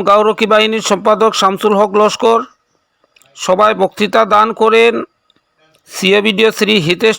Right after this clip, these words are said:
চক্রবর্তী, বিডিপি ওয়েলফেয়ার কমিটির স-, সম্পাদক, আহ, সভাপতি সৈফুল হক বরবুইয়া, সম্পাদক শামসুল হক লস্কর প্রমুখ। প্রত্যেক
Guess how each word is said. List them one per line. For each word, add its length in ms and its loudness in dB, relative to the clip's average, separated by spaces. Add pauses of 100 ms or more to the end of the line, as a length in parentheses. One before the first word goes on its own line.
চক্রবর্তী, 680 0 (1160)
বিডিপি 460 0
ওয়েলফেয়ার 500 2
কমিটির 480 0
স-, 180 -6 (580)
সম্পাদক, 640 0 (880)
আহ, 220 0
সভাপতি 580 0 (160)
সৈফুল 380 0
হক 220 0
বরবুইয়া, 500 2 (760)
সম্পাদক 580 0
শামসুল 420 -2
হক 220 2
লস্কর 460 0
প্রমুখ। 360 0 (4000)
প্রত্যেক 400 -2